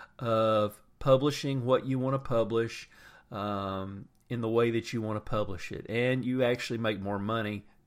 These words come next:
um, have the potential to make more money in the traditional, in, correction, in the, uh,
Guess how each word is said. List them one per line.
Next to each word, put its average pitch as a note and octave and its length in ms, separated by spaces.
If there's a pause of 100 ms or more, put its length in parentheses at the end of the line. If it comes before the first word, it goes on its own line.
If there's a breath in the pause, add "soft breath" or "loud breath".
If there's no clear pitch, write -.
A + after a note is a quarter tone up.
(120)
um, F#2 240
have D3 280
the C3+ 100
potential C3+ 880 (300 loud breath)
to D#3+ 80
make C#3 200
more C3 200
money A#2 440 (320 loud breath)
in C#3+ 160
the C#3 80
traditional, B2+ 720
in, B2 140
correction, B2+ 480
in B2 240
the, A#2 400
uh, G#2+ 320